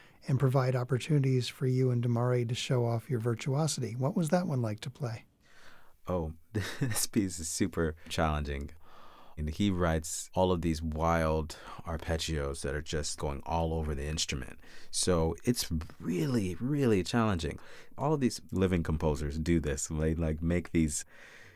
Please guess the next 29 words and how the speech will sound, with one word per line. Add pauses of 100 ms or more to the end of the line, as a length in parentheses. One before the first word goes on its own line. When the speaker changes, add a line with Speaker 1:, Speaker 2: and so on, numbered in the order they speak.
Speaker 2:
beautiful
soaring
melodies
that
sound
simple,
and
then
they
throw
out (420)
a
hundred
notes
within
one
beat
kind
of
<laughs>
lines. (720)
So
that's (180)
<laughs>
really,
really,
really, (680)
really
difficult.